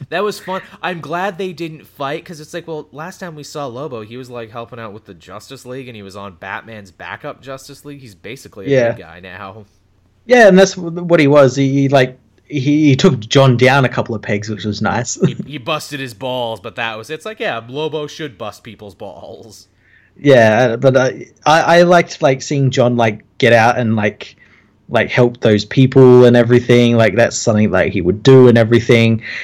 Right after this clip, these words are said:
Speaker 2: The weird thing is that the people that were infatuated, like, the,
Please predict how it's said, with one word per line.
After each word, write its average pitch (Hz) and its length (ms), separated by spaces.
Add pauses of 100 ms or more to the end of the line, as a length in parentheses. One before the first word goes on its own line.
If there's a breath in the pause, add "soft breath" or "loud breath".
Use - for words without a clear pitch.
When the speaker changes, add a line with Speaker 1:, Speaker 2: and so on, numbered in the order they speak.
Speaker 2:
The - 80
weird 151 220
thing 151 160
is 139 160
that 139 280
the 143 80
people 147 340
that 135 160
were 123 380 (680)
infatuated, 131 760
like, 123 240
the, 117 340